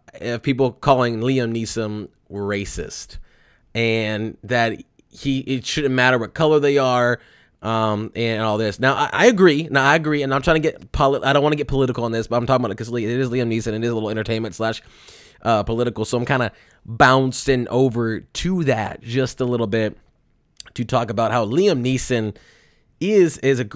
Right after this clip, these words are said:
is a, <laughs> he's an interesting actor. Uh, I am a fan of some of his movies. But he's an interesting man. This is very true. And I don't, it doesn't matter the color of their skin or your skin or where they're from, you know, culture, no, the, the culture can affect this obviously in different ways, but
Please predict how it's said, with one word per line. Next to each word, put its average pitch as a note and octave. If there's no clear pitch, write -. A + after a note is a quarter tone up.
is C3
a, B2
<laughs> -
he's G#3
an E3+
interesting D3+
actor. B2
Uh, G#2
I B2
am D#3
a C#3
fan B2+
of A2
some A#2+
of A2
his A2
movies. G2
But G3+
he's D#4+
an -
interesting -
man. -
This -
is A3
very -
true. -
And D#3
I -
don't, F#3
it D3+
doesn't E3+
matter D#3
the B2
color B2+
of G2+
their G2+
skin F#3+
or D#3
your F3
skin E3
or C#3+
where C#3+
they're A#2+
from, E3
you D#3
know, C3
culture, E3
no, C#3
the, C3+
the C3
culture E3+
can D3
affect B2+
this A#2+
obviously A2
in G#2
different F#2+
ways, A#2+
but A2+